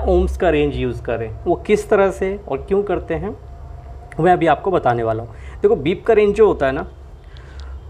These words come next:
वो basically ढूंढता क्या है। जैसे देखो, मैंने एक तार अभी ground पे रखा हुआ है और दूसरी तार को मैं किसी और area पे लगा रहा हूँ, तो diode का range तो ज़ीरो ज़ीरो दिखाने लगता है, लेकिन वही जब हम beep के range से check करते हैं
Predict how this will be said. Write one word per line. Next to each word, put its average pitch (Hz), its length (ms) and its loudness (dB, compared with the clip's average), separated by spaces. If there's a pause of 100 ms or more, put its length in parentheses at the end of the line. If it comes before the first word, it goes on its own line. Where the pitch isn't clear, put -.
(140)
वो 185 120 8
basically 185 440 4
ढूंढता 151 360 2
क्या 113 200 -4
है। 110 140 -8 (340)
जैसे 143 220 0
देखो, 175 180 2
मैंने 170 220 4
एक 160 180 0
तार 175 120 6
अभी 175 140 4
ground 135 240 2
पे 170 80 0
रखा 160 220 -2
हुआ 165 80 0
है 185 40 0
और 185 100 -2
दूसरी 175 260 0
तार 151 200 0
को - 120 -2
मैं 170 160 0 (560)
किसी 190 200 4
और 180 160 6
area 147 200 2
पे 143 100 -2
लगा 120 180 4
रहा 110 100 0
हूँ, 113 80 -6
तो 143 100 -2
diode 143 400 2
का 196 100 0
range 190 220 2
तो 208 80 4
ज़ीरो 170 260 6
ज़ीरो 185 200 4
दिखाने 147 300 2
लगता 117 280 -4
है, 113 60 -2
लेकिन 175 280 0
वही 165 200 2
जब 196 160 2
हम 196 240 2
beep 151 260 -2
के 214 80 2
range 185 180 2
से 202 100 0
check 175 220 -2
करते 131 260 0
हैं 170 100 -4